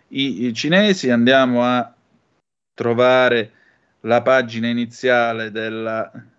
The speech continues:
della, oh Dio mio, ecco qua, la pagina iniziale del... del, no, del, eh, signori miei,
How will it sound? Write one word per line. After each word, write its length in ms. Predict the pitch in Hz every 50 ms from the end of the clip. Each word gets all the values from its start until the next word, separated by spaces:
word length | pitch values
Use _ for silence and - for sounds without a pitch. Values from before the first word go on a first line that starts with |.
| _ _ - - _ - _
della, 760 | - 113 113 113 113 110 113 110 113 113 110 110 110 - -
oh 200 | 113 113 120 131
Dio 240 | 123 110 104 82 80
mio, 380 | 76 76 67 - - 80 - - _ _ _ _ _ _ _ _ _ _ _ _ _ _ _ _ _ _ _ _ _
ecco 440 | - 120 135 147 160 151 - 160
qua, 320 | 147 - 156 127 110 95 - _ _ _ _ _ _
la 120 | - 113 113
pagina 340 | 127 127 120 113 113 113
iniziale 680 | 113 113 113 110 - - - 127 123 120 117 113 113 107
del... 500 | 107 107 107 107 107 107 104 101 101 101
del, 200 | 101 107 107 110
no, 300 | 113 113 113 113 110 110
del, 680 | 107 107 107 107 107 107 107 104 101 101 101 95 - - _ _ _ _ _ _ _ _ _ _ _ _ _ _ _ _ _ _ _ _ _ _ _ _ _ _ _ _ _ _ _ _ _ _ _ _ _ _ _ _ _ _ _ _ _ _
eh, 200 | - 170 151 123
signori 680 | 110 - - - - 104 104 104 104 104 107 107 107 110
miei, 300 | 113 117 117 113 107